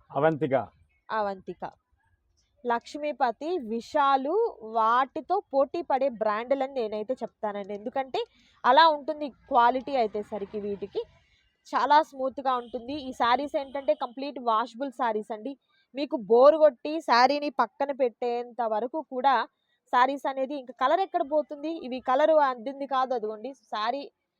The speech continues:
Speaker 2: ఎంత చక్కగా ఫోల్డింగ్ అయిపోయిందో. నైస్.
Speaker 1: సెంటిమల్లి శారీస్ ఇవి.
Speaker 2: ఆ, సెంటుమల్లి. టైటిల్ అదేనా సార్ ఇప్పుడు?
Speaker 1: Hmm.
Speaker 2: సెంటుమల్లి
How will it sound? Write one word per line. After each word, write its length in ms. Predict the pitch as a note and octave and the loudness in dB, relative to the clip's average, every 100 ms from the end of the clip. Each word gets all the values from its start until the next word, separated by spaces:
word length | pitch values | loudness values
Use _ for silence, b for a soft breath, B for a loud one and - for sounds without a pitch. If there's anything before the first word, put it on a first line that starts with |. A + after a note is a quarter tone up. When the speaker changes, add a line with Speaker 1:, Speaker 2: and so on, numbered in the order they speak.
| _ - | _ -20
Speaker 2:
ఎంత 180 | G#3+ A3 | -10 -6
చక్కగా 420 | C#4+ A#3+ - C#4 | -4 -4 -4 -2
ఫోల్డింగ్ 460 | D#4 C4 B3+ B3+ C#4+ | 0 0 0 0 2
అయిపోయిందో. 560 | A3+ G#3+ B3 A3 A3 E4 _ _ _ _ _ _ _ _ _ _ _ _ _ A#5+ _ _ _ _ _ _ C5 C5 C5 B4 _ _ _ _ _ | 2 2 -4 -2 -4 -4 _ _ _ _ _ _ _ _ _ _ _ _ _ _ _ _ _ _ _ _ _ _ _ _ _ _ _ _ _
నైస్. 500 | G3 F#3+ E3 - _ - | -12 -12 -12 -18 _ -2
Speaker 1:
సెంటిమల్లి 420 | D3 E3 E3 B2 | 2 4 4 4
శారీస్ 320 | B2 A2 - | 4 2 -4
ఇవి. 220 | F2 D2+ _ _ _ - | -12 -12 _ _ _ -10
Speaker 2:
ఆ, 180 | B3 A3+ | -6 -6
సెంటుమల్లి. 640 | - C#4+ D#4+ D#4+ F#3+ D#3+ - _ _ _ _ _ _ A#3 _ _ _ _ _ - | -6 -4 -2 -4 -6 -10 -20 _ _ _ _ _ _ _ _ _ _ _ _ -6
టైటిల్ 260 | C#4 F4+ F4+ | -4 -2 -2
అదేనా 320 | A#3+ C#4 A3 | -4 -6 -12
సార్ 220 | - G#3 | -16 -20
ఇప్పుడు? 220 | G3 G#3 | -18 -18
Speaker 1:
Hmm. 500 | - _ - - E2+ | -18 _ -10 -8 -8
Speaker 2:
సెంటుమల్లి 540 | D#2 C#4+ D#4+ D4+ A#3+ | -10 -10 -8 -8 -8